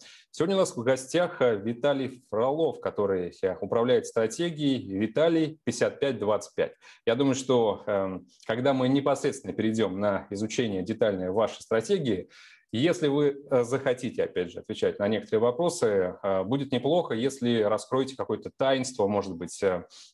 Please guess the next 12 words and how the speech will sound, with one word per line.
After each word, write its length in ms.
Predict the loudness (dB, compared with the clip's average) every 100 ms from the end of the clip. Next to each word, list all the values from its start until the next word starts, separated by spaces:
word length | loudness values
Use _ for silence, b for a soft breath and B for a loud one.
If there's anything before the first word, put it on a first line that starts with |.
| -2
название 540 | 2 2 2 0 -4
этой 80 | -14
стратегии, 480 | -2 -2 0 -2 -2
откуда 360 | -2 -2 -2
вот 200 | -2 -6
взялись 380 | -6 -2 -2 -4
эти 120 | -14
цифры 360 | -6 -4 -2 -2
и 40 |
так 220 | -2 -2 0
далее. 280 | 0 -2 -12 B B B B B -2
Э, 280 | 2 2